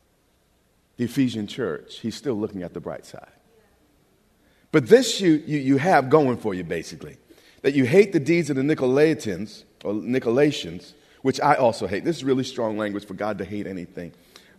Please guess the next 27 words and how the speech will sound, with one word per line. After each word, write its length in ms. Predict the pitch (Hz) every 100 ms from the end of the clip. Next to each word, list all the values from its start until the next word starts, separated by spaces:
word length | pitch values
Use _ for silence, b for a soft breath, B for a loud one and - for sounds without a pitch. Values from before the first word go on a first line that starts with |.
| -
But, 220 | 113 87
but 100 | 92
I'll 140 | 107
cover 280 | 120 131 107
this 180 | 101 98
when 100 | 92
we 80 | 95
get 140 | 87
to 60 | -
Smyrna, 400 | - 98 80 76 B B
and 100 | 95
we'll 100 | 104
probably 280 | 120 101 92
cover 260 | - 90 90
that 180 | 87 82
the, 100 | 73
the 200 | 82 76
week 240 | 92 90
after 300 | 87 78 78
Father's 400 | - 76 - 90
Day. 200 | 82 - _ _ _ b b b b
In 60 | 87
verse 200 | 135 135
seven, 300 | 151 127 104
it 60 |
says 260 | - 104 90
this. 320 | 85 -